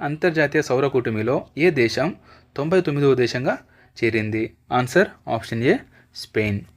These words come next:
ఇంపార్టెంట్ పాయింట్ చూడండి. ఇంటర్నేషనల్ సోలార్ అలయన్స్ అనేది రెండు వేల పదిహేనులో ప్యారిస్లో జరిగిన కాప్ ట్వంటీ ఎయిట్లో భాగంగా భారత్ మరియు ఫ్రాన్స్ ఈ రెండు కలిసి ఐఏసీను స్థాపించారు.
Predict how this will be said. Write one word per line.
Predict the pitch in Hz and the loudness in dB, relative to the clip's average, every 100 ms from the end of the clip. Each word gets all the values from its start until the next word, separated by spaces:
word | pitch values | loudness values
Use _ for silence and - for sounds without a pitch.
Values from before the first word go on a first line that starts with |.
| _ _ 120 | _ _ 0
ఇంపార్టెంట్ | 127 135 131 | 2 2 2
పాయింట్ | 123 117 | -2 0
చూడండి. | 113 117 180 - _ - - _ _ - _ _ _ _ _ - 147 | -2 0 -2 -2 _ -20 -20 _ _ -20 _ _ _ _ _ -4 0
ఇంటర్నేషనల్ | 180 185 165 180 170 | 4 4 2 0 0
సోలార్ | 143 147 165 - 120 | 2 4 4 4 4
అలయన్స్ | 123 127 120 | 4 2 -2
అనేది | 117 110 180 311 _ - _ _ _ _ _ - | -4 -2 -2 -4 _ -20 _ _ _ _ _ 0
రెండు | 147 175 | 4 4
వేల | 180 135 | 4 2
పదిహేనులో | 135 123 135 147 131 | 0 0 0 0 2
ప్యారిస్లో | 131 170 - 147 120 | 4 4 2 -2 0
జరిగిన | 107 110 131 - _ - _ - | 0 0 -2 -4 _ -20 _ 0
కాప్ | 170 190 - | 0 0 -2
ట్వంటీ | 139 139 131 | -2 2 2
ఎయిట్లో | 131 123 107 | 2 -2 0
భాగంగా | 104 104 113 180 - _ - _ 107 - | 0 0 0 -2 -4 _ -20 _ -8 0
భారత్ | 139 180 151 | 2 2 2
మరియు | 120 131 131 | 2 2 0
ఫ్రాన్స్ | 127 156 - 135 | -2 -2 -4 -4
ఈ | 120 | -2
రెండు | 120 117 | -2 -2
కలిసి | 131 143 170 277 - _ _ - | 0 2 2 0 -4 _ _ -4
ఐఏసీను | 139 151 139 143 202 - | 2 2 2 0 -2 -4
స్థాపించారు. | 113 104 113 107 110 107 | -4 -2 -4 -4 -2 -2